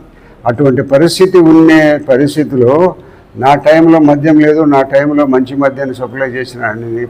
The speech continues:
అతనికి అతను కితాబు ఇచ్చుకుంటున్నాడు తప్పక, ఆయన టైంలో మద్యం, కల్తీ రకం మద్యం వలన వందల మంది చనిపోయిన వాళ్ళు ఉన్నారు. వందల మంది ఆయన మద్యాన్ని, వైసీపీ లీడర్లందరూ కూడా డైరెక్ట్గా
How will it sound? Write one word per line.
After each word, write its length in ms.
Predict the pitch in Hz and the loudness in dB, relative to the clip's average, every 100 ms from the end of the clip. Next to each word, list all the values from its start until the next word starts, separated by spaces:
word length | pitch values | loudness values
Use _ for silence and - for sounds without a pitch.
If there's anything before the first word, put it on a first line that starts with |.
| 123 117 113 | -14 -18 -20
అతనికి 320 | 117 131 113 | -12 -10 -8
అతను 260 | 117 123 139 | -10 -10 -12
కితాబు 560 | 131 113 123 117 131 | -14 -18 -12 -4 -4
ఇచ్చుకుంటున్నాడు 520 | 113 113 120 110 110 101 | -4 -14 -12 -8 -8 -8
తప్పక, 460 | 107 120 147 165 - _ - - - 120 | -10 -12 -12 -12 -14 _ -20 -20 -12 -4
ఆయన 280 | 131 139 135 | -2 0 -2
టైంలో 680 | 139 139 151 160 165 156 | 0 0 2 2 2 0
మద్యం, 680 | 120 120 120 143 151 151 - - - | -2 -4 -2 0 2 0 -2 -14 -4
కల్తీ 300 | 131 135 156 | -4 0 2
రకం 300 | 151 135 139 | 2 2 0
మద్యం 300 | 139 135 139 | 0 0 -2
వలన 380 | 135 135 156 240 120 - 101 | -2 -2 -6 -8 -14 -18 -12
వందల 300 | 117 147 147 | -6 -4 -2
మంది 220 | 139 135 | -2 -4
చనిపోయిన 460 | 127 127 120 131 | -8 -10 -8 -6
వాళ్ళు 240 | 120 117 101 | -4 -6 -8
ఉన్నారు. 240 | 104 107 - - _ _ _ _ _ _ - 117 | -12 -14 -14 -20 _ _ _ _ _ _ -14 -2
వందల 260 | 139 165 | 2 2
మంది 580 | 160 165 165 160 151 131 - - - - 127 | 2 2 4 4 2 -4 -14 -20 -20 -8 0
ఆయన 580 | 143 147 139 123 117 - - 120 | 2 4 4 2 -2 -8 -10 -4
మద్యాన్ని, 680 | 123 131 156 143 139 113 - - - - - - - 104 104 | 0 2 2 4 2 0 -4 -12 -20 -20 -20 -20 -20 -16 -6
వైసీపీ 600 | 117 117 135 139 156 151 | -4 0 0 0 0 2
లీడర్లందరూ 680 | 143 151 147 147 143 139 139 | 2 2 2 2 2 2 0
కూడా 140 | 143 | 0
డైరెక్ట్గా 640 | 139 127 131 139 143 147 | 2 0 0 -6 -2 2